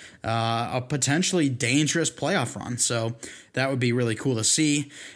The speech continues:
Uh, Chase, let's now talk about Dak Prescott. He's also on this list. Obviously, he was franchise tagged last season. Uh, he's now on an injury. Uh, what are we thinking? Is he gonna stay with Dallas? I would assume they probably franchise tag him, but if he decides he's not gonna play under the franchise tag,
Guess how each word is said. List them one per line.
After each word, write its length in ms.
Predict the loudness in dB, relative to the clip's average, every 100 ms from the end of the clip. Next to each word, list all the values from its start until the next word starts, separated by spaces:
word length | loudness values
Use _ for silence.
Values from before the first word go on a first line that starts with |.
| -4
Uh, 220 | -2 0
Chase, 260 | 2 2 4
let's 140 | 4
now 120 | 2
talk 200 | 2 0
about 220 | 0 0
Dak 260 | 2 2 2
Prescott. 440 | 0 2 2 0
He's 200 | 2 2
also 340 | 2 2 2 2
on 200 | 2 2
this 200 | 2 2
list. 300 | 2 0 0
Obviously, 640 | -2 0 2 2 2 0
he 100 | 0
was 140 | -2
franchise 600 | 0 0 0 -2 0 0 0
tagged 400 | 0 0 0 -4 -10 -18 -10
last 360 | 0 2 4 4
season. 580 | 6 6 6 4 4 0 -8 -6
Uh, 120 | 0 2
he's 180 | 2
now 200 | 2 2
on 180 | 2 0
an 160 | -2 -6 0
injury. 800 | 2 4 4 4 6 4 4 -2 -20 -12
Uh, 220 | -2 0 2
what 140 | 2
are 40 |
we 120 | 2 4
thinking? 340 | 2 2 2
Is 140 | 2
he 80 | 0
gonna 160 | 2 2
stay 180 | 4 4
with 160 | 2
Dallas? 560 | 2 2 4 4 2 0
I 440 | 2 2 2 0 -2
would 160 | 0
assume 480 | 2 4 4 4 4
they 140 | 2
probably 440 | 2 0 0 2 0
franchise 540 | 2 0 2 2 0
tag 320 | 2 2 0 2
him, 300 | 2 4 4
but 220 | 2 2
if 200 | -2 0
he 140 | 0
decides 440 | 2 2 2 2 2
he's 120 | 0
not 260 | 2 2
gonna 140 | 0 -4
play 300 | 0 0 2
under 240 | 2 0
the 80 | 0
franchise 500 | -2 -2 0 -2 -4
tag, 300 | -2 -2 -4